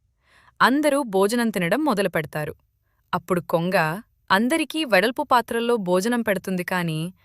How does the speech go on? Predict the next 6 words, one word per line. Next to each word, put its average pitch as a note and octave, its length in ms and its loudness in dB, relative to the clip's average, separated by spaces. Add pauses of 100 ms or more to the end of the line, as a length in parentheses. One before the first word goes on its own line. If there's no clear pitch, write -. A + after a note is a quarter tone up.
(380)
నక్కకు E3+ 380 2
మాత్రం G3 520 -2 (240)
పొడవైన D4 380 4
పాత్రల్లోనే G3+ 680 0
భుజించమని G3 640 -2
చెబుతుంది. E3+ 540 -6